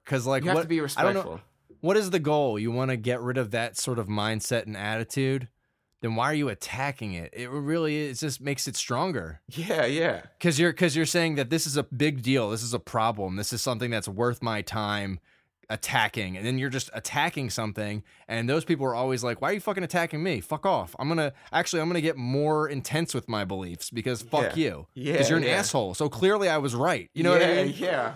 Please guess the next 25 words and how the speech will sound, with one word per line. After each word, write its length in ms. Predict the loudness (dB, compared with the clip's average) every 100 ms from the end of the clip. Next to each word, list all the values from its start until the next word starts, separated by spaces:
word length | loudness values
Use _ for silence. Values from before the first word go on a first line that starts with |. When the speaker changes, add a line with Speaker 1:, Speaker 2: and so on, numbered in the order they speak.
| -2
Speaker 2:
Or 140 | 0 0
even 200 | -2 -2
if 120 | 0
I 80 | -2
wasn't, 420 | 0 0 0 0
now 200 | 2 2
I 40 |
see 160 | 0 -4
what 120 | -2
they 80 | -4
were 80 | -4
talking 380 | 0 0 -2
about. 340 | -10 -10 -10 -8 -8
<laughs> 40 | -8 -10 -10 -14 -14 -6
Speaker 1:
Right, 360 | 2 4 4 0
exactly. 840 | -4 0 4 2 2 -4 -4 -8
Speaker 2:
Yeah, 240 | -4 0 0
so 260 | -2 -4 -2
that's 200 | 0 2
why, 440 | 2 2 2 0
Speaker 1:
Exactly. 120 | -2
Speaker 2:
that's 200 | -4 -6
exactly 520 | -8 -10 -6 -6 -6
why, 400 | -6 -2 0 -2 -6 _ _ _ -12
exactly 800 | -6 2 2 2 -6 -10 -12